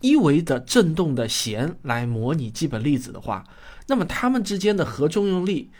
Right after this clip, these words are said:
就能精确地用欧拉贝塔函数来描写。这根弦非常非常小，小到我们在现有的所有实验条件下，它表现出来的呢，都仍然是像一个点，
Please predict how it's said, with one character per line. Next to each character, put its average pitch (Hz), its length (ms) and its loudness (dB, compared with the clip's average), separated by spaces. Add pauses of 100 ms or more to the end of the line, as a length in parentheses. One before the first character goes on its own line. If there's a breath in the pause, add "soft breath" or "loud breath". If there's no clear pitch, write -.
(240 soft breath)
就 190 140 6
能 160 180 2
精 247 260 0
确 247 260 2
地 135 140 0
用 147 280 0
欧 196 140 4
拉 190 160 2
贝 160 160 -2
塔 160 80 -2
函 127 240 -10
数 131 200 -4
来 117 100 0
描 113 240 -4
写。 - 220 -4 (640 soft breath)
这 254 160 2
根 202 160 4
弦 127 340 0
非 220 380 0
常 127 200 -4
非 131 120 -2
常 123 120 -2
小， - 280 -6 (320 loud breath)
小 156 180 4
到 214 80 8
我 175 180 8
们 120 120 -2
在 175 200 4
现 247 380 4
有 127 180 2
的 120 140 -4
所 147 340 2
有 233 140 6
实 - 180 -4
验 139 140 0
条 117 160 -4
件 127 160 -2
下， 117 240 -6 (260 soft breath)
它 - 120 -4
表 160 200 0
现 160 160 2
出 165 160 -2
来 123 160 0
的 135 120 0
呢， 123 240 -2 (180 loud breath)
都 170 160 4
仍 143 180 4
然 185 220 2
是 160 160 -2
像 131 260 -2
一 127 120 -4
个 185 100 0
点， 113 380 -8